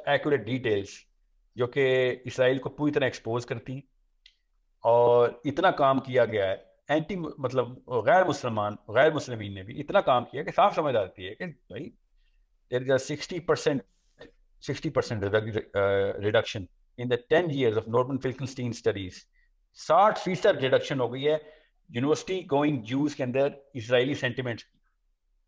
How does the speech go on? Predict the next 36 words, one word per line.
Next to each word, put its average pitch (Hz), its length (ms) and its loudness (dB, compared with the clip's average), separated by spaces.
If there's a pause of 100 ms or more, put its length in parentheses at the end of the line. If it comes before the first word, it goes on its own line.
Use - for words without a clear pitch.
They 139 180 6
are 127 100 -4
not, 151 200 4 (680)
uh, 117 220 4 (180)
for 151 320 4
whatever 123 360 2
Israel 107 300 -2
is - 80 -16
doing। 90 180 -18 (1080)
खुद 180 300 2
यहूदियों 202 380 4
के 196 80 0
अंदर 156 380 0
डिक-, 135 360 -8
decline 139 340 0
है 175 80 -2
ये 202 60 2
सिक्सटी 160 260 -6
परसेंट 127 320 -8
की, 131 80 -12
नहीं 165 140 -4
मा-, 127 180 -2
हम 139 80 -2
नहीं 175 100 -2
मानते 139 300 0
यार 131 160 4
कि 135 80 -6
ये 127 60 -4
सही 117 140 -4
कर 113 160 -4
रहे 113 100 -4
हैं, 139 80 4
गलत 160 120 2
कर 98 120 -2
रहे 87 60 -12
हैं। - 80 -20